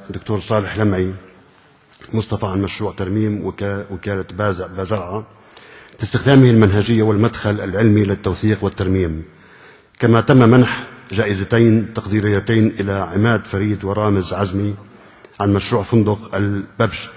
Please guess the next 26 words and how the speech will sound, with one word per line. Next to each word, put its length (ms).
بابنشال 720
بسيوة 520
للرؤية 360
المستقبلية 720
التي 240
تم 260
اتباعها 680
في 100
الترميم 520
وإعادة 440
استخدام 680
لأنقاض 560
مشالي 540
وتحويلها 600
إلى 240
مشروع 500
ذو 240
استدامة 480
اقتصادية، 640
وعلاء 380
الحبشي 480
عن 180
مشروع 360
ترميم 640
بيت 380
الرزاز 680